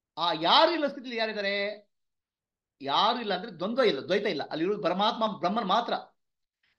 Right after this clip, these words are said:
ಅದಕ್ಕೆ ಮಾಂಡುಕ್ಯ ಉಪನಿಷತ್ತಲ್ಲಿ ಅಯಮಾತ್ಮ ಬ್ರಹ್ಮ, ಈ ಜೀವವೇ ಬ್ರಹ್ಮ ಅಂತ ಹೇಳೋದು, ಗಾಢ ನಿದ್ದೆಯಲ್ಲಿರೋನೇ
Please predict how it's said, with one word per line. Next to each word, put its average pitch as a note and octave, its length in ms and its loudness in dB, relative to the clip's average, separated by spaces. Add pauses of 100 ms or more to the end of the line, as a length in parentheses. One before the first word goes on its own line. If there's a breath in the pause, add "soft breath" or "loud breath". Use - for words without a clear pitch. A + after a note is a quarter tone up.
ಅದಕ್ಕೆ F#3+ 240 -2
ಮಾಂಡುಕ್ಯ A3 400 0
ಉಪನಿಷತ್ತಲ್ಲಿ G#3 400 -4
ಅಯಮಾತ್ಮ C4+ 560 4
ಬ್ರಹ್ಮ, G#3 260 0 (720)
ಈ F#3 160 -6
ಜೀವವೇ B3 360 0
ಬ್ರಹ್ಮ G3+ 280 0
ಅಂತ D3+ 260 2
ಹೇಳೋದು, D#3 220 -2 (1700)
ಗಾಢ F3 240 2
ನಿದ್ದೆಯಲ್ಲಿರೋನೇ G#3+ 480 -2